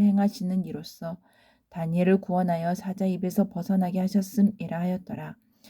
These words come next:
이 다니엘이 다리오 왕의 시대와 바사 사람 고레스 왕의 시대에 형통하였더라.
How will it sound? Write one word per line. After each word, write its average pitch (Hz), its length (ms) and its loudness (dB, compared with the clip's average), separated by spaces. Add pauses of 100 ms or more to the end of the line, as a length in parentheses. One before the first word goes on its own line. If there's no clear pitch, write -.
(380)
이 240 80 8
다니엘이 214 540 8
다리오 196 500 0
왕의 175 440 -4
시대와 165 640 -8
바사 - 380 -6
사람 170 380 -2
고레스 175 520 -2
왕의 175 320 2
시대에 165 540 -4 (420)
형통하였더라. 214 1200 4